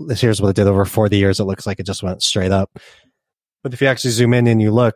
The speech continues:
there were a lot of bumps along the road, almost like the road of life. You know, there's, there's a lot of bumps to success, and it's not a straight line. And that's the same with the stock market, and it's the same with the businesses underneath.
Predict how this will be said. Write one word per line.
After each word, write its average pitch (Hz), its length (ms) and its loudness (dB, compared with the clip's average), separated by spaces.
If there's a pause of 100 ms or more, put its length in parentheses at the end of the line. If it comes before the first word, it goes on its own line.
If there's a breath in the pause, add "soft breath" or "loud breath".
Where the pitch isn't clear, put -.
there 110 100 0
were 113 80 2
a 117 60 4
lot 131 180 2
of 95 120 -4
bumps 107 300 -2
along 101 280 0
the 90 80 -6
road, 90 480 0
almost 101 320 -2
like 104 180 0 (320)
the 95 100 -4
road 101 300 2
of 95 160 -2
life. 92 360 -2
You 95 60 -6
know, 90 160 -2
there's, 92 260 -2 (100)
there's 98 200 -4
a 98 40 -2
lot 104 200 2
of 98 120 -4
bumps 101 460 -2 (140)
to 107 140 -2
success, 131 500 0
and 101 80 -4
it's - 100 -6
not 101 140 0
a 98 40 0
straight 104 280 -2
line. 120 240 0
And 95 100 -4
that's 92 180 -6
the - 60 -8
same 101 240 0
with 101 140 -2
the 101 80 -8
stock - 320 -2
market, 131 320 2
and 101 100 -4
it's 98 140 -6
the 104 60 -8
same 101 300 -2
with 101 280 -2 (640 soft breath)
the 98 60 -2
businesses 110 520 2
underneath. 98 560 0